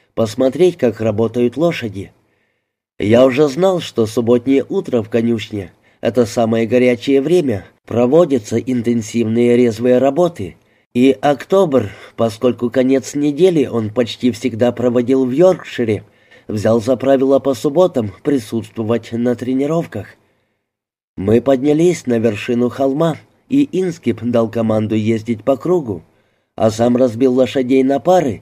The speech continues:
и стал инструктировать наездников. Мне он сказал: "Дэн, галоп на три четверти. В среду у твоей лошади скачки.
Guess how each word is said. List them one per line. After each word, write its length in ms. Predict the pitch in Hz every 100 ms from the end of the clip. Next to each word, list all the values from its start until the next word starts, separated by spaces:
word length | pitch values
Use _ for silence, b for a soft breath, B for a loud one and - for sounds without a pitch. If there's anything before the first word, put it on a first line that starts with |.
| B B -
и 100 | 135
стал 300 | 107 110 110
инструктировать 880 | 135 120 - 120 107 117 107 107 107
наездников. 720 | 127 143 165 - 123 104 92 - _ _ _ _ _ -
Мне 320 | 107 110 110
он 140 | 107 107
сказал: 600 | - 123 120 156 120 104 _ _ _ _ _ _ _ -
"Дэн, 420 | 107 143 160 120 - -
галоп 560 | 120 117 117 123 -
на 160 | 123 131
три 240 | 131 139
четверти. 640 | - 190 - 113 101 104 90 _ _ _ _ _ _ _
В 40 | -
среду 400 | 117 123 123 139
у 60 |
твоей 300 | 120 143 143
лошади 420 | 151 185 - 104
скачки. 580 | 117 - 175 - - 98